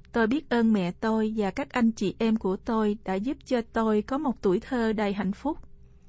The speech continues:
Danh sách những người tôi cần nhớ đến với lòng biết ơn có thể là rất dài. Tôi nghĩ đến người đã cho tôi một công việc tốt trong công ty của họ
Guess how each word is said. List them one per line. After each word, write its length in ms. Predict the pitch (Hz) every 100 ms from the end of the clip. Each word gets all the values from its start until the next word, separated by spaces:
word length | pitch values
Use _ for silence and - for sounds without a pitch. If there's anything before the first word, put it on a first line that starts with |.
| - -
Danh 180 | 247 220
sách 280 | - 302 277
những 160 | 214
người 260 | 254 233 202
tôi 200 | 226 226
cần 260 | 233 202
nhớ 180 | 196 220
đến 320 | 226 240 269 320
với 160 | 262
lòng 220 | 311 262 220
biết 220 | 277 -
ơn 280 | 233 226 220 -
có 120 | - 285
thể 240 | 247 185
là 240 | 269 240
rất 160 | 196 - -
dài. 360 | 208 202 190 180 - - - - - - -
Tôi 200 | 226 226
nghĩ 180 | 214 196
đến 280 | 233 277
người 240 | 320 254 202
đã 140 | 202
cho 240 | 220 247 226
tôi 340 | - 226 226
một 200 | 214 202
công 160 | 233 226
việc 240 | 214 180 -
tốt 260 | 233 285 - -
trong 160 | 247
công 180 | 233 226
ty 260 | - 233 220
của 180 | 196
họ 380 | 254 240 185 190